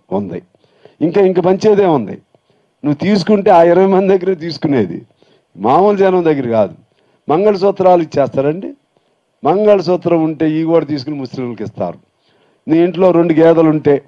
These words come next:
ఒక గేదెను తీసుకెళ్ళి వాళ్ళకి ఇస్తారు. నీకు సంపద ఉంటే అది తీసుకెళ్ళి వాళ్ళకి ఇస్తారు. ఇదండి భాష, వీళ్ళు వాడే భాష.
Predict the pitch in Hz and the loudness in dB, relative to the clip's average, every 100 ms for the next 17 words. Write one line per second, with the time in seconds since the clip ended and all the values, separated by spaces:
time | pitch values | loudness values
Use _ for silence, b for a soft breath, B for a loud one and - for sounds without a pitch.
0 | - 131 143 156 160 151 135 143 139 139 | -4 -4 0 2 2 -2 -2 0 2 2
1 | 104 104 - 98 80 - _ b b b | 0 -4 -4 -4 -4 -12 _ b b b
2 | b 165 147 151 175 175 165 156 143 131 | b 0 2 2 2 2 0 0 0 -2
3 | - 139 139 170 - 160 170 127 113 104 | -2 -2 0 -4 0 2 4 2 0 -4
4 | - 95 - _ _ b b b 98 101 | 0 -2 -2 _ _ b b b -6 0
5 | 123 131 113 113 113 113 95 98 101 107 | 0 0 -4 -4 -4 -4 -4 -4 -2 0
6 | 104 101 101 | -2 -2 -4